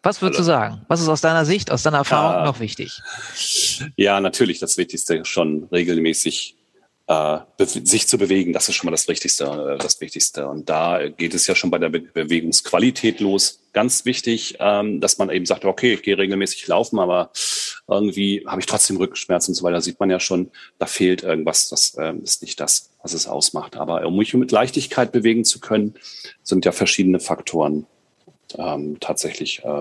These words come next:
Speaker 2: wichtig. Ernährung ist, äh, ganz wichtig, halte ich für sehr wichtig. Eine basische, ausgeglichene Bewegung, nicht zu fleischreich.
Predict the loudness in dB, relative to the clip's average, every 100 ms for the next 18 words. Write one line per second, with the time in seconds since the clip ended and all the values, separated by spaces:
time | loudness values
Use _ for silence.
0 | -6 -6 -6 0 0 0 -12 -20 _ -20
1 | _ _ _ _ -4 -2 0 0 0 0
2 | 0 -2 -6 -4 -2 2 2 0 -2 -4
3 | -6 -16 _ _ -10 -10 -4 -2 0 0
4 | -2 -6 -6 -6 -2 2 2 2 0 2
5 | 0 -2 -2 -4 -6 -8 -4 -4 0 0
6 | 2 2 0 0 0 2 0 -2 0 0
7 | -2 -4 -4 -4 -8